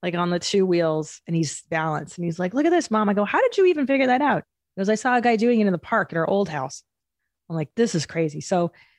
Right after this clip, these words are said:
I'm super, super stoked that A, my kid is not a pussy, and B, I really am. Like, I can't tell you as a mother how much it warms my heart that he's, like, fucking savage, reckless,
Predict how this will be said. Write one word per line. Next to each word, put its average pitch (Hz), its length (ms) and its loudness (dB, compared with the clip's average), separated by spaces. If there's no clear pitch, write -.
I'm 220 140 -2
super, 226 720 0
super 226 500 0
stoked 180 400 -2
that 170 320 -2
A, 220 220 2
my 208 220 2
kid 185 300 -2
is 175 140 -2
not 175 220 0
a - 40 0
pussy, 160 600 -4
and 196 220 0
B, 220 500 0
I 285 120 0
really 294 360 4
am. 190 480 2
Like, 208 340 0
I 247 100 0
can't 320 260 -2
tell 226 200 2
you 220 100 4
as 190 140 0
a 190 60 2
mother 185 240 2
how 202 140 0
much 202 200 0
it 185 100 2
warms 180 400 0
my 180 140 -2
heart 165 440 0
that 165 100 -4
he's, 165 340 -4
like, 156 380 -2
fucking 165 320 -4
savage, 175 880 0
reckless, 175 720 0